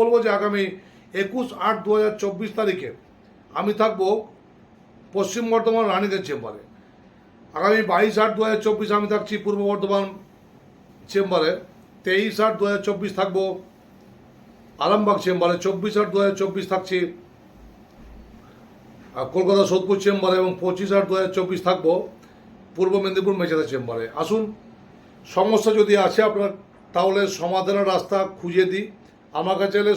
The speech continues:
সমাধানটা সঙ্গে সঙ্গে হয় না, সমাধানের জন্য অবশ্যই আপনাকে, এ, কোনখানে কি হবে, কি ব্যাপার, শ্মশান ক্রিয়া না তান্ত্রিক ক্রিয়া, কি ব্যাপার, সেটাকে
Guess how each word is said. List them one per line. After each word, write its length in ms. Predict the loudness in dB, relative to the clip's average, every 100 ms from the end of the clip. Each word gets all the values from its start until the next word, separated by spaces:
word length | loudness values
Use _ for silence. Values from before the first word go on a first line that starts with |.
| 0
সমাধানটা 460 | -2 0 -2 -2 -4
সঙ্গে 200 | -4 -4 -2
সঙ্গে 160 | 0 2
হয় 140 | 2 0
না, 60 | -6 -10 -20 -20 -20 -8
সমাধানের 440 | -4 -2 0 -2 0
জন্য 120 | 0 0
অবশ্যই 320 | -2 0 0 0
আপনাকে, 300 | -2 -2 -2 -2
এ, 760 | -4 -8 -20 -20 -20 -20 -8 -6 -6 -4
কোনখানে 580 | -6 -6 -4 -2 -2 -4 -6
কি 100 | -4 -2
হবে, 220 | 0 -2 -2 -4 -8
কি 80 | -6 -4
ব্যাপার, 300 | -2 0 -2
শ্মশান 260 | -2 -4 -6 -6
ক্রিয়া 260 | -4 -2 0
না 60 | -2 -6
তান্ত্রিক 280 | -8 -8 -12
ক্রিয়া, 220 | -6 -4 -4 -6 -18 -20 -20 -20 -20 -14
কি 80 | -2 0
ব্যাপার, 200 | 2 0
সেটাকে 240 | 0 -2